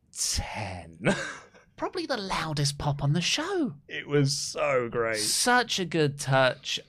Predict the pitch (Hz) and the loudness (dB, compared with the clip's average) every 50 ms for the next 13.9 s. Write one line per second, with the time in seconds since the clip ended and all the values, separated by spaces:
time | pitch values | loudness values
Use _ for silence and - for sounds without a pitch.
0 | - - 123 123 120 120 120 120 117 117 117 113 110 113 - - - - - - | 0 2 4 6 6 6 4 4 2 0 -2 -2 -4 -6 -10 -14 -20 -20 -20 -20
1 | _ _ _ _ _ _ _ - - 139 147 147 139 143 120 107 - - - 156 | _ _ _ _ _ _ _ 2 4 6 6 6 6 6 4 2 0 0 2 4
2 | 143 139 139 135 147 139 - - _ _ _ _ _ _ _ _ _ _ _ _ | 6 6 4 2 0 -4 -10 -20 _ _ _ _ _ _ _ _ _ _ _ _
3 | _ - 147 139 156 165 160 139 139 135 131 131 135 131 123 117 127 123 120 - | _ -2 0 4 4 6 6 6 6 6 6 6 4 4 4 2 2 0 0 -2
4 | - 120 98 - - - _ _ _ _ _ - - - - - 135 139 127 110 | -6 -8 -8 -10 -14 -20 _ _ _ _ _ -20 -20 -16 -4 0 2 2 2 2
5 | - - 117 117 110 107 98 95 92 98 - 120 120 113 104 95 95 95 87 - | 0 -2 -2 -2 -2 -4 -4 -6 -6 -4 0 0 0 0 0 -4 -8 -8 -10 -12
6 | - _ - - - - - - 117 110 - 151 151 151 147 143 143 - - - | -14 _ -20 -20 -16 -14 -10 -10 -8 -2 2 4 4 4 4 2 0 -2 -4 -8
7 | _ _ _ - - - 185 175 143 - - 120 - - 110 107 104 - - - | _ _ _ -10 -4 -2 -2 -2 -2 -4 -8 -8 -6 -4 -4 -4 -4 -6 -8 -8
8 | 120 139 127 - - 110 95 - - - _ _ 117 113 113 - - - - 104 | -6 -4 -4 -4 -6 -8 -8 -12 -16 -20 _ _ -8 -6 -6 -6 -6 -8 -8 -8
9 | 90 87 - 107 101 98 101 101 98 95 - - 104 98 - 143 143 156 202 233 | -8 -8 -8 -8 -6 -6 -6 -6 -6 -8 -8 -8 -8 -6 -4 -4 -4 -2 -2 -2
10 | 196 151 147 139 143 196 202 170 120 107 - - - _ _ _ - 135 131 123 | -2 -2 -4 -2 0 0 2 2 2 0 -4 -8 -16 _ _ _ -4 -2 0 0
11 | 123 131 135 143 147 143 151 143 143 139 135 131 123 123 - 117 - - - 147 | 2 4 4 4 4 4 2 2 4 4 4 4 0 -4 -4 -2 0 2 4 4
12 | 160 156 120 95 87 85 90 98 - - - - - - - - 139 143 139 143 | 4 4 2 0 -2 -4 -6 -8 -10 -14 -18 -14 -12 -8 -2 0 2 2 2 2
13 | 143 139 143 143 135 139 147 151 147 143 147 165 180 165 107 - - | 0 -2 -2 -2 0 0 0 2 0 0 0 0 0 -2 -4 -6 -8